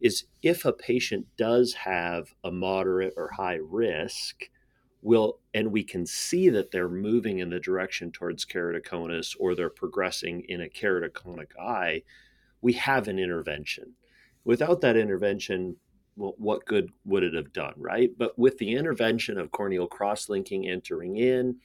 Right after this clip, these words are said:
we may be tec-, detecting so many more keratoconus patients early on because we're doing myopia management and we're watching them vigilantly, that we would be able to stop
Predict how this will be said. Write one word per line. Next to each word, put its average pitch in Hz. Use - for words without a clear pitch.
we 135
may 127
be 107
tec-, -
detecting 110
so 160
many 131
more 113
keratoconus 113
patients 92
early 127
on 107
because 104
we're 95
doing 95
myopia 90
management 90
and 90
we're 87
watching 90
them 80
vigilantly, 78
that 117
we 117
would 107
be 110
able 104
to 87
stop 101